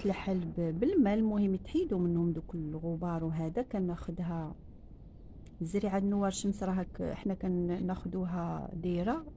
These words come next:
آه، يعني منقيه، وهذه حتى هي، هي راه ما كتنقاش، هي كتطحن بالجلفه ديالها.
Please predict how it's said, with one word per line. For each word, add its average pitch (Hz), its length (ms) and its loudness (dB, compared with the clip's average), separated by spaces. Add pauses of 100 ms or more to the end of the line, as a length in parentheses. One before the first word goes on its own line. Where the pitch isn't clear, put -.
(100)
آه، - 20 -2
يعني 180 360 2
منقيه، 185 540 2 (680)
وهذه 226 380 6
حتى - 220 0
هي، 190 340 4
هي 214 340 4
راه 247 80 2
ما 214 240 6
كتنقاش، 202 760 0
هي 190 160 2
كتطحن 220 600 0
بالجلفه 196 480 2
ديالها. 170 520 -2